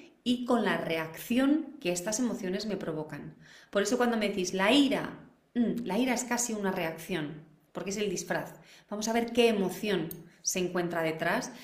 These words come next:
así puedo conocerla. "Ah, no, es que lo que tengo es miedo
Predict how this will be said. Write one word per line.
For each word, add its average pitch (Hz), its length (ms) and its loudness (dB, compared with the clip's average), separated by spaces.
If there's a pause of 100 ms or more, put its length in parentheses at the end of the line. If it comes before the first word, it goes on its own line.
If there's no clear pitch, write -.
(140)
así 262 520 -2
puedo 254 280 4
conocerla. 175 800 -2
"Ah, 220 80 -2
no, 233 100 2
es 226 120 -2
que 233 120 -4
lo 202 80 0
que 180 100 -4
tengo 247 240 0
es - 140 0
miedo 202 540 0